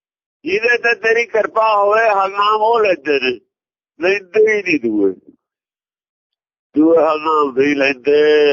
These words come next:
ਜਿਹਦੇ ਤੇ ਤੇਰੀ ਕਿਰਪਾ ਹਰ ਨਾਮ ਉਹ ਲੈਂਦੇ ਨੇ।" ਜਿਹੜੇ ਹਰ ਨਾਮ ਲੈਂਦੇ ਨੇ, ਉਹ ਇਹ ਮੰਨ ਲੈਣ ਵੀ ਇਹੀ ਕਿਰਪਾ ਹੁੰਦੀ ਹੈ, ਜਿਹੜਾ ਅਸੀਂ ਹਰ ਨਾਮ ਲੈਂਦੇ, ਹੋਰ ਕੋਈ ਕਿਰਪਾ ਹੁੰਦੀ ਹੋਈ ਨਹੀਂ।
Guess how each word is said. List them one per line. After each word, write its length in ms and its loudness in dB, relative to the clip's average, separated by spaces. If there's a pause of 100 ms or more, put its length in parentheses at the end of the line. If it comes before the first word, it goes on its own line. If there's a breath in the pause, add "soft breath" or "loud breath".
(1080)
ਜਿਹਦੇ 260 -2
ਤੇ 180 0
ਤੇਰੀ 300 -2
ਕਿਰਪਾ 560 -2
ਹਰ 60 -2
ਨਾਮ 160 -4
ਉਹ 240 0
ਲੈਂਦੇ 320 -4
ਨੇ।" 240 -10 (1500)
ਜਿਹੜੇ 300 2
ਹਰ 180 0
ਨਾਮ 360 -2
ਲੈਂਦੇ 400 -2
ਨੇ, 300 -2 (1700)
ਉਹ 180 2
ਇਹ 180 2
ਮੰਨ 300 0
ਲੈਣ 300 0
ਵੀ 80 2
ਇਹੀ 240 2
ਕਿਰਪਾ 360 0
ਹੁੰਦੀ 360 0
ਹੈ, 160 0
ਜਿਹੜਾ 540 -6
ਅਸੀਂ 200 0
ਹਰ 120 0
ਨਾਮ 260 0
ਲੈਂਦੇ, 260 -2
ਹੋਰ 180 2
ਕੋਈ 160 0
ਕਿਰਪਾ 320 -2
ਹੁੰਦੀ 320 -2
ਹੋਈ 160 2
ਨਹੀਂ। 120 -18